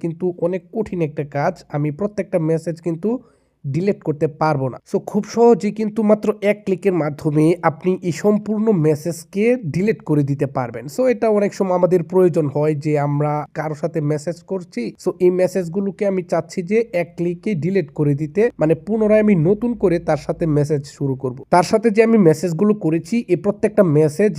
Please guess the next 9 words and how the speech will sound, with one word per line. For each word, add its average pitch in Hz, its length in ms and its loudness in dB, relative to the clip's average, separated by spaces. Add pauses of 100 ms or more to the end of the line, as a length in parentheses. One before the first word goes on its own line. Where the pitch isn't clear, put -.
(120)
ডিলিট 180 360 4
হয়ে 139 280 2
যাবে, 120 200 -4 (100)
অর্থাৎ 208 300 0 (300)
এই 165 160 2
মেসেজগুলো 156 500 -2
আর 147 60 -4 (100)
থাকবে 143 320 -2
না। 226 60 4